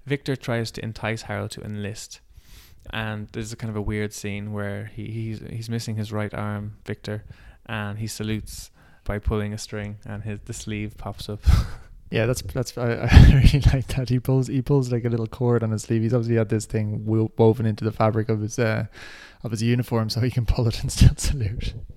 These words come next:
Speaker 1: Yeah, it's quirky. This, this film is kind of absurdist. It's even, like, obviously Harold is a peculiar character, but it's not a case that he's a peculiar character in this world where everyone else is normal.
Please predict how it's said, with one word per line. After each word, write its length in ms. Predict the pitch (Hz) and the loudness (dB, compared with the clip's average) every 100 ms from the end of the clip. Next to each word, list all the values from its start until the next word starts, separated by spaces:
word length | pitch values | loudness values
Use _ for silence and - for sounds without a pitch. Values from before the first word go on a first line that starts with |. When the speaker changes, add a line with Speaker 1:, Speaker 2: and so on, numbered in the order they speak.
| - - 67 - | -12 -4 -2 0
Speaker 1:
Yeah, 180 | 110 110 | 0 -2
it's 120 | 110 | -8
quirky. 320 | - 123 117 - - 110 - | -8 -6 -8 -10 -18 -18 -14
This, 240 | 147 139 160 _ | -12 -12 -16 _
this 180 | 175 - | -14 -12
film 360 | - 220 233 | -6 -4 -4
is 160 | 160 - - _ | -6 -10 -18 _
kind 300 | - 175 190 | -16 -12 -10
of 120 | 175 - - - | -12 -14 -20 -20
absurdist. 720 | 131 117 - 139 151 - - - | -18 -16 -12 -10 -10 -14 -16 -18
It's 280 | - - - _ _ - | -16 -20 -20 _ _ -12
even, 420 | 170 175 185 156 | -6 -4 -6 -8
like, 280 | 143 135 131 | -4 -6 -4
obviously 540 | 160 165 - 147 131 - | -8 -8 -10 -10 -10 -12
Harold 480 | - - 117 113 107 | -14 -10 -8 -8 -8
is 120 | 110 | -10
a 60 | 104 | -12
peculiar 480 | - - 110 101 98 | -14 -14 -12 -10 -12
character, 560 | - 98 98 - 98 - | -12 -14 -14 -16 -16 -10
but 200 | 110 104 | -8 -8
it's 220 | - - 151 | -12 -14 -12
not 180 | 156 | -10
a 20 | 147 | -10
case 240 | 131 131 | -10 -8
that 120 | - 104 | -10 -8
he's 240 | 120 117 | -8 -8
a 60 | 113 | -12
peculiar 380 | 107 113 104 | -14 -12 -10
character 440 | 104 107 101 - 104 | -10 -10 -10 -12 -12
in 120 | 104 | -10
this 180 | 101 107 | -12 -10
world 480 | 104 104 101 101 - - | -8 -6 -8 -10 -16 -12
where 140 | 110 | -8
everyone 280 | 101 107 104 | -8 -8 -8
else 260 | 101 113 - | -8 -10 -12
is 80 | |
normal. 480 | 101 101 107 95 - | -10 -8 -8 -10 -14